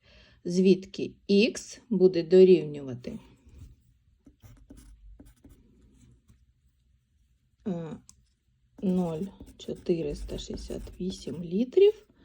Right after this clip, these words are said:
помножити на вісім дев'яносто дев'ять грамів і поділити на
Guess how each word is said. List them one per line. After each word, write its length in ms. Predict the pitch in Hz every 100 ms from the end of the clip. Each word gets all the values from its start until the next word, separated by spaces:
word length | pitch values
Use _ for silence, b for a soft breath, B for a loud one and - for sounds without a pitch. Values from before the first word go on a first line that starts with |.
| B B B _
помножити 840 | - 180 180 180 139 - 131 - 131
на 200 | 156 170
вісім 520 | 190 175 - - -
дев'яносто 800 | 143 147 156 180 165 - - 147
дев'ять 580 | 151 160 - 131 -
грамів 680 | 170 151 127 165 262 381 - - - B B B B B B B B _ -
і 120 | 381
поділити 840 | - 180 165 156 170 302 - 294
на 440 | 190 165 180 240